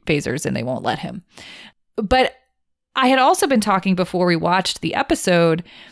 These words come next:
to my friend. You know, she said, "What do I need to know? We're jumping into season six here." And I was like, "You don't need to know anything.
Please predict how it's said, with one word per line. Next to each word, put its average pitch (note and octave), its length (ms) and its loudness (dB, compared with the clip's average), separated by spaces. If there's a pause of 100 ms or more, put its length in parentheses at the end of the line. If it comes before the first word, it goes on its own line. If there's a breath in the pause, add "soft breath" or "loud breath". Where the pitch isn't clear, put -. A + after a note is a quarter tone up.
(180 loud breath)
to G3+ 100 0
my F#3 140 2
friend. A#3 520 4
You G3+ 100 2
know, G3 60 6
she F#3 160 2
said, F3+ 200 2
"What F3+ 160 4
do A3 60 4
I G3 100 4
need F3+ 140 4
to E3+ 80 0
know? A3+ 260 4
We're D#3 120 4
jumping F#3 340 2
into F3 200 4
season E3 360 -2
six - 340 0
here." F3+ 500 2
And F3+ 180 -2
I E3+ 100 2
was E3+ 120 0
like, E3 140 -2
"You A3+ 60 0
don't A#3+ 80 4
need G#3 120 4
to F3+ 60 2
know E3+ 100 4
anything. - 400 -4